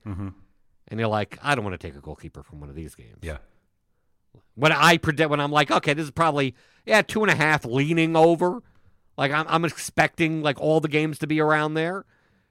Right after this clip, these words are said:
Speaker 2: And then it's like, "No, no, this is getting closer to three."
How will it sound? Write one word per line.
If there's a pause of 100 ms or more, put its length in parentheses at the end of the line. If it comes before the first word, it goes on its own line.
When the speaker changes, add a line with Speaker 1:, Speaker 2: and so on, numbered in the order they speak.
Speaker 2:
And
then
it's
like,
"No,
no,
this
is
getting
closer
to
three."